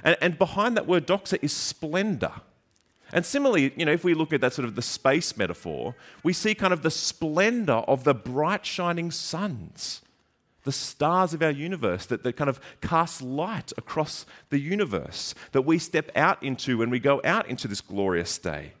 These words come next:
And so too with God. His brightness, his splendor shines upon us. These two words help us understand the, the breadth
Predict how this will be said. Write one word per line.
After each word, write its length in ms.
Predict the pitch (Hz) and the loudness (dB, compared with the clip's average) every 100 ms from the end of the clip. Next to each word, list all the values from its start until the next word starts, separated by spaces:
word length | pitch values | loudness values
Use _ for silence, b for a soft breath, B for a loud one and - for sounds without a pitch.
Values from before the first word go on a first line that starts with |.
| _ _ _ _ _ _ B B | _ _ _ _ _ _ B B
And 140 | 139 143 | -2 -2
so 300 | - 185 202 | 2 2 2
too 240 | - 190 | 0 0
with 260 | 165 170 - | 0 0 0
God. 400 | 135 101 87 - _ _ _ b b | 0 0 -4 -12 _ _ _ b b
His 180 | 160 139 | 0 0
brightness, 1080 | 104 123 135 165 165 - - - - - - B B | -2 0 4 4 2 -4 -18 -12 -10 -8 -12 B B
his 200 | 156 147 | 2 2
splendor 1080 | - - - 151 170 196 208 156 92 80 - B - | -2 -4 -2 4 6 6 4 0 -4 -6 -14 B -8
shines 420 | - 147 156 147 | 0 2 2 0
upon 320 | - 123 92 | -2 -2 -2
us. 480 | 80 - - - - _ _ _ _ _ _ _ _ _ _ _ _ _ _ _ b b | -4 -8 -8 -8 -12 _ _ _ _ _ _ _ _ _ _ _ _ _ _ _ b b
These 220 | 190 202 | 2 4
two 160 | 214 | 0
words 260 | 160 165 156 | 4 4 2
help 260 | - 185 156 | 0 2 2
us 140 | 147 | 0
understand 840 | 135 143 131 - - 143 143 104 - B B | 0 0 0 -2 0 2 2 0 -4 B B
the, 120 | 131 | 2
the 180 | - 123 | 2 0
breadth 680 | 101 107 117 156 170 - - | -2 -2 4 4 2 -8 -20